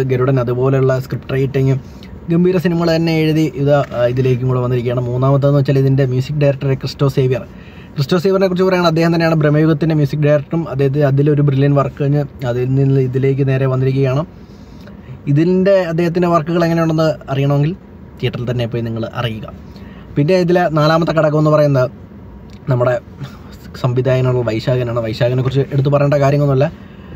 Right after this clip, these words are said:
അദ്ദേഹത്തിന്, ആ, ബാക്കിലേക്ക് രണ്ട് മൂന്ന് പട-, പടങ്ങൾ അദ്ദേഹത്തിന് ഫ്ലോപ്പായെങ്കിലും വലിയൊരു comeback തന്നെയാണ് ഈ സിനിമ എന്ന് പറയുമ്പോൾ. ഈ സിനിമയെക്കുറിച്ച് പറയുകയാണെങ്കിൽ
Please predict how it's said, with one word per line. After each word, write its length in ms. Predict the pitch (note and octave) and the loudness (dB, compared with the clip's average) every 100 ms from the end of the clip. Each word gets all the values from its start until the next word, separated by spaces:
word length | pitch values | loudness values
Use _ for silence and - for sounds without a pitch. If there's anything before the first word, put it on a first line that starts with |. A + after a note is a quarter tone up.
| D3 - | -16 -6
അദ്ദേഹത്തിന്, 460 | D3 D#3 D#3+ F3 F3+ - D3 | 0 2 2 0 0 0 -2
ആ, 40 | D#3 D3+ | 0 2
ബാക്കിലേക്ക് 440 | D3+ D3+ D#3+ E3 D#3+ | 2 2 2 0 0
രണ്ട് 140 | D3+ D3+ | 0 0
മൂന്ന് 160 | D#3 D#3 C#3+ | 2 0 0
പട-, 260 | D3+ C#3 C3 D3 | 0 0 0 0
പടങ്ങൾ 360 | C3+ C#3 C#3+ C3+ | 0 2 2 2
അദ്ദേഹത്തിന് 520 | B2+ B2+ B2 C3+ C3 A#2 - C#3 | 0 -2 -2 -2 -2 -4 -10 -6
ഫ്ലോപ്പായെങ്കിലും 720 | C3+ C3 C3+ B2+ C3 C3 D#3 - - - | -4 -2 0 2 2 0 -2 -6 -16 -4
വലിയൊരു 320 | A#2+ B2 B2 C3 | -2 0 0 0
comeback 400 | B2 A#2+ A#2+ B2+ | 0 0 0 -2
തന്നെയാണ് 240 | A#2+ A#2 | -2 -2
ഈ 40 | A2+ | -2
സിനിമ 200 | A#2+ A2+ | -4 -4
എന്ന് 120 | A#2 | -4
പറയുമ്പോൾ. 240 | A#2 B2+ C#3 | -4 0 0
ഈ 40 | |
സിനിമയെക്കുറിച്ച് 520 | C#3+ D#3 D#3+ D#3+ D#3 D#3 | 2 0 2 0 0 2
പറയുകയാണെങ്കിൽ 480 | D3 D3 C3+ A#2+ | 2 2 0 0